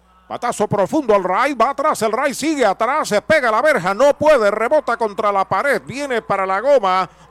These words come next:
va a anotar Héctor Nieves. Ahí viene el disparo hacia el home, tarde,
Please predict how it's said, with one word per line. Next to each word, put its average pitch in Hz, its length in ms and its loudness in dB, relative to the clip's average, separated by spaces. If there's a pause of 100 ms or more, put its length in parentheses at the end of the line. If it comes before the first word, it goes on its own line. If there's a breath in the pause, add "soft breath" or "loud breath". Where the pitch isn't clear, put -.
(120)
va 254 180 2
a - 20 -2
anotar 208 760 -2 (280 soft breath)
Héctor 226 460 -4
Nieves. 208 600 -4 (300 soft breath)
Ahí 165 300 -4
viene 254 260 -4
el 226 100 -4
disparo 202 600 -2
hacia 175 320 -4
el 170 100 -4
home, 262 380 -2 (140)
tarde, 170 560 -4